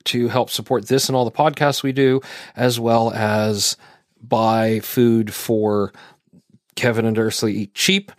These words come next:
as well as new equipment for the studio, stuff like that. You also get all of her self-published books, uh, a little bit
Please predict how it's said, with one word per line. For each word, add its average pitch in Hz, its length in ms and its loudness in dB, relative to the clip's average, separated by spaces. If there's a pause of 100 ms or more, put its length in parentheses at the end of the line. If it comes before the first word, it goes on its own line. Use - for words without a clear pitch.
(260)
as 110 400 -2
well 107 360 0
as 104 460 -4
new 104 140 -8
equipment 113 340 -2
for - 80 -10
the 101 60 -8
studio, 131 400 2
stuff - 280 -4
like 92 180 -10
that. 87 200 -14 (460)
You 143 120 4
also 170 300 4
get 117 200 2
all 127 200 4
of 117 80 -2
her 151 120 0
self-published 135 680 -2
books, - 440 -8 (100)
uh, 98 540 -8
a - 180 -12
little 156 220 -2
bit 139 280 0